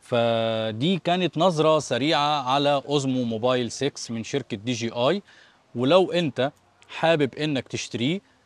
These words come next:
انزل تحت دلوقتي وهتلاقي اللينك، بتاخد خصم خاص علشان انت داخل عن طريق اللينك ده، وتبدأ انك تشتريه وتشوف ايه الاكسسوارز التانية اللي انت عايز تشتريها معاه.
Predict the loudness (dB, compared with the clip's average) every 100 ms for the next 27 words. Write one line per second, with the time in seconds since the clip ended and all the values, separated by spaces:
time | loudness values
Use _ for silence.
0 | -4 0 0 0 0 0 0 -4 -2 -2
1 | -2 -2 -6 -4 -2 -2 0 -2 0 -2
2 | -4 -4 -2 -2 -4 -10 -8 -2 -2 -2
3 | -6 -4 -4 -2 -6 0 0 0 -6 -6
4 | -2 -2 -2 -2 -2 -2 -4 -2 -2 -2
5 | -4 -4 -6 -6 -6 -6 -2 -2 -2 2
6 | 2 0 _ _ -8 -4 -2 0 -2 -2
7 | -4 -4 -4 -10 -8 -6 -4 -2 -4 -4
8 | -6 -8 -6 -6 -6 -4 -4 -4 -6 -4
9 | -2 -2 -4 -4 -6 -6 -8 -8 -10 -12
10 | -10 -8 -8 -6 -8 -8